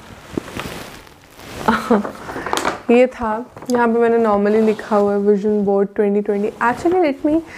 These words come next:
zoom in ताकि थोड़ा अच्छे से दिख सके। Alright guys, zoom in हो गया,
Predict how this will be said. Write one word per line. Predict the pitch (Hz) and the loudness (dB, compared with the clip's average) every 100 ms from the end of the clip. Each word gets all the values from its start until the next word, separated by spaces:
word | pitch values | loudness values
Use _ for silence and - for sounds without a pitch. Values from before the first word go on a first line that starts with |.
| - - - - 226 208 196 | -20 -20 -20 -2 4 6 6
zoom | 226 220 | 6 4
in | 202 208 | 0 -2
ताकि | 220 214 233 | -2 0 0
थोड़ा | 233 226 | 2 0
अच्छे | 202 - 220 | -2 -4 -2
से | 214 | 0
दिख | 185 - | -2 -4
सके। | - 175 - 196 - - - | -4 -6 -4 -6 -10 -20 -2
Alright | - 269 269 | 2 4 4
guys, | 277 277 226 | 4 6 6
zoom | 240 262 | 4 2
in | 262 | 2
हो | 233 | 2
गया, | 214 233 | 2 0